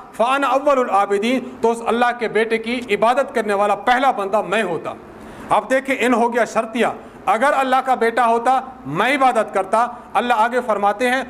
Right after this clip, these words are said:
سبحان رب السماوات والارض، اللہ تعالیٰ کی ذات بیٹا ہونے سے پاک ہے۔ معلوم یہ ہوا شرط تھی، پھر جزا ہے،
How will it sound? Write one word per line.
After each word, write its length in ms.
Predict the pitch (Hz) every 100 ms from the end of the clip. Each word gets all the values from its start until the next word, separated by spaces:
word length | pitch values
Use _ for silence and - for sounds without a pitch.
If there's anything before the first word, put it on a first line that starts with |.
| - -
سبحان 460 | 233 214 - 262
رب 220 | 247 247 233
السماوات 640 | 220 214 202 190 208 220
والارض، 380 | 190 190 202 262 - - -
اللہ 200 | 233 233 226
تعالیٰ 200 | 214 208
کی 120 | 208
ذات 240 | 175 220 254 - -
بیٹا 300 | 139 226 262
ہونے 180 | 226 214
سے 140 | 214 202
پاک 380 | 214 240 269
ہے۔ 160 | 202 202 - - 156
معلوم 420 | 190 214 269 269
یہ 120 | 254
ہوا 280 | 214 233 262 - -
شرط 420 | - 208 226 269 262
تھی، 280 | 285 285 285 - 208
پھر 160 | 233
جزا 480 | 151 175 165 240 240
ہے، 180 | 262